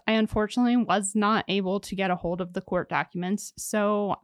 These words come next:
all I'm really able to share about the trial is what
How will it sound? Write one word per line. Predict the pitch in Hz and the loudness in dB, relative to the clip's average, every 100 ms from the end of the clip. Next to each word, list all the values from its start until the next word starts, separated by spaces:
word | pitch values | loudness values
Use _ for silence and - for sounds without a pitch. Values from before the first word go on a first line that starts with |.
| - _ | -12 _
all | 214 277 | 2 4
I'm | 294 254 | 6 4
really | 247 240 | 4 2
able | 214 214 202 | 2 2 0
to | - | -4
share | 208 - 208 208 | -4 0 0 2
about | 196 190 | 0 -2
the | |
trial | 196 196 202 202 202 | -4 0 2 2 2
is | - 175 180 | 0 -2 -6
what | 175 180 185 190 185 | -8 -2 0 0 -2